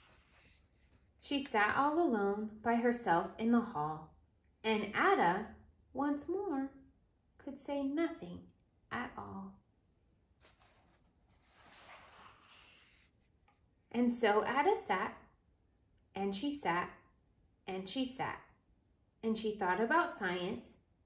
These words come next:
and Stu and the cat, and how her experiments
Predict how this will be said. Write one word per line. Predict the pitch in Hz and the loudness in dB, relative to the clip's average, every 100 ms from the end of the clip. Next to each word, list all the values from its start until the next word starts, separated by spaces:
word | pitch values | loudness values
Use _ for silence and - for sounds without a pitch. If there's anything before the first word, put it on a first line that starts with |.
| - | -6
and | 202 196 | -4 -2
Stu | - - 392 175 165 - - _ _ | -4 4 4 4 0 -12 -20 _ _
and | 156 135 | -10 -10
the | - | -12
cat, | - 180 190 - - _ _ _ _ _ _ _ - | -8 -6 -6 -10 -20 _ _ _ _ _ _ _ -4
and | 226 | -2
how | 202 190 | 4 4
her | 202 320 | 4 4
experiments | 415 415 - 220 208 202 208 240 - | 4 2 2 2 2 0 -2 -4 -8